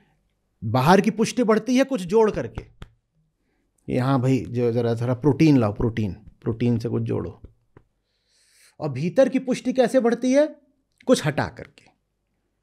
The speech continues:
तो पुष्टिवर्धनम, महादेव पुष्टि का वर्धन करते हैं, कैसे? कुछ हटा करके। इसीलिए उनका संबंध तांडव और प्रलय से है, वो हटाते हैं, वो तोड़ते हैं, वो तोड़ते हैं।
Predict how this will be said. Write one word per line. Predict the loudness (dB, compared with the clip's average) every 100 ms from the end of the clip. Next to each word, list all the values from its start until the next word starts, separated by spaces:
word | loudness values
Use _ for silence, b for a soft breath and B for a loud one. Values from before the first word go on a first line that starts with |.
| _ _ -10
तो |
पुष्टिवर्धनम, | 0 0 0 0 4 4 2 0 2 2 0 -6 -20 _ _ _ _ _ _ _ _ _ -16
महादेव | -10 0 2 2
पुष्टि | 0 -8 -6 -4
का | -2
वर्धन | -2 -2 -2
करते | -4 -4 -6
हैं, | -2
कैसे? | -2 0 0
कुछ | 2 0 0
हटा | -4 -6
करके। | -6 -12 -12 -14 B B
इसीलिए | -4 2 2 4 4
उनका | 4 0
संबंध | 0 -2 0 0 0
तांडव | 0 -2 0 0 0
और | 0
प्रलय | -2 -4 -6
से | -8 -14
है, | -18 -20 _ _ _ _ _ _ _ _ 0
वो | 2
हटाते | 2 -2 -4 -4 -6
हैं, | -6
वो | -8
तोड़ते | -2 2 2 2 -2 -2
हैं, | -8 -20 _ _ _ _ _ _ _ _ _ _ _ _ _ _ _ _ _ -12
वो |
तोड़ते | -4 0 0 -2
हैं। | -10 -16